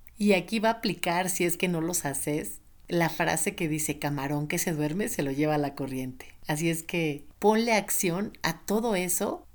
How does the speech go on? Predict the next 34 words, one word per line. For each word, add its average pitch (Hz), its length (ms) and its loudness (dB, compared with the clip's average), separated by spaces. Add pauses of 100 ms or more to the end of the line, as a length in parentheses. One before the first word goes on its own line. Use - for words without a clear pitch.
(160)
que 180 120 -2
tienes 220 400 2
que - 120 -6
hacer 160 540 0
y 202 160 4
da 196 160 2
un 220 220 0
paso 190 640 0
a 170 80 2
la 170 120 4
vanguardia 202 800 -4
y 190 140 2
nuevas 170 340 2
tendencias. 135 720 -4 (500)
Espero 226 520 2
que 160 100 -2
toda 180 260 -2
esta 175 160 -2
información 151 720 -2
que 170 220 -2
preparé 160 760 0
especialmente 151 640 -2
para 135 260 -10
ti 214 260 -4 (260)
la 160 140 2
aproveches, 160 680 -2
porque 156 360 -4
esta 226 400 2
semana 180 640 2
es 180 220 0
de 180 80 6
hacer 190 360 2
grandes 196 600 0
trabajos. - 760 -4